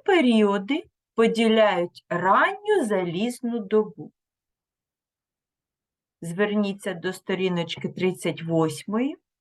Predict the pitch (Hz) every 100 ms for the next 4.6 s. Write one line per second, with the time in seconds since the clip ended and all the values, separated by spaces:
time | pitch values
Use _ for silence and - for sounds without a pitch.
0 | _ _ _ _ _ _ - 185 - -
1 | - 190 277 - 440 453 330 233 - 185
2 | 196 240 269 - 359 370 392 427 _ 170
3 | 185 208 233 269 262 - 277 277 277 -
4 | 170 139 - - -